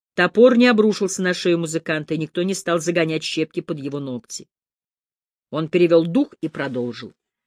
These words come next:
«Наш источник неиссякаем, говорит наш царь, да и зерна у нас в избытке». Источник, называемый Клипсидра, природный родник,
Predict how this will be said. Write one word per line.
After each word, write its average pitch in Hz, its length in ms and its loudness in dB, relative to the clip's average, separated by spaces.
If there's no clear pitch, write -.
«Наш 202 440 2
источник - 1080 -6
неиссякаем, 214 920 0
говорит 127 400 -4
наш 123 280 -8
царь, 160 380 -2
да 143 200 4
и 214 180 2
зерна 160 640 0
у 143 80 -10
нас 123 400 -8
в 135 140 -8
избытке». 120 580 -12
Источник, 180 540 -4
называемый 156 640 -4
Клипсидра, 123 800 -8
природный 247 440 0
родник, 160 500 -4